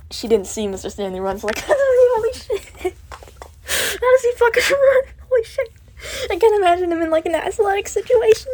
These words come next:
He's just so fucking, it's fucking, <laughs> it's just, it's just really fuck. What the fuck? He's just, like, I'm <laughs> freaking out, man. He said to get athletic shoes, like, sneakers or something. <laughs> So, like, <laughs> and he always wears, like,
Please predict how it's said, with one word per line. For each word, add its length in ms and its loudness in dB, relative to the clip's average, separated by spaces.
He's 120 -12
just 160 4
so 80 0
fucking, 480 -8
it's 200 -8
fucking, 400 -8
<laughs> 100 -16
it's 0 -
just, 520 -14
it's 300 -12
just 160 -12
really 200 -8
fuck. 240 -12
What 180 4
the 100 -10
fuck? 280 4
He's 180 -6
just, 260 -2
like, 200 0
I'm 160 -4
<laughs> 0 -
freaking 880 -2
out, 160 -4
man. 160 -4
He 80 -4
said 180 4
to 60 -8
get 240 -2
athletic 540 2
shoes, 360 -4
like, 160 -2
sneakers 440 -4
or 60 -6
something. 380 -6
<laughs> 380 -12
So, 140 2
like, 180 4
<laughs> 640 -2
and 440 -14
he 80 4
always 200 4
wears, 260 4
like, 260 0